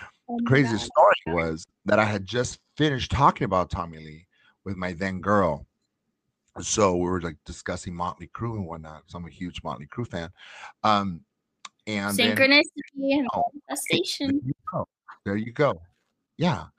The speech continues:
Speaker 2: All the li-, all the stars were lined up for me that day, and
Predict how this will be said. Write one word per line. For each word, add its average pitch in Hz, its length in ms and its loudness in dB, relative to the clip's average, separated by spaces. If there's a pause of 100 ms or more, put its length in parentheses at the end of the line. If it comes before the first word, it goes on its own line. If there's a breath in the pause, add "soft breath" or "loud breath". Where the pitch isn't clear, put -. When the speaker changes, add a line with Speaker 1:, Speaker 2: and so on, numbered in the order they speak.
(640)
Speaker 2:
All 117 200 8
the 131 100 4
li-, 120 160 2
all 120 240 6
the 123 100 2
stars 113 360 2
were 104 80 -2
lined 98 260 2
up 98 140 -6
for 85 180 -6
me 71 280 -10
that 82 200 -2
day, 82 240 -4
and 78 180 -16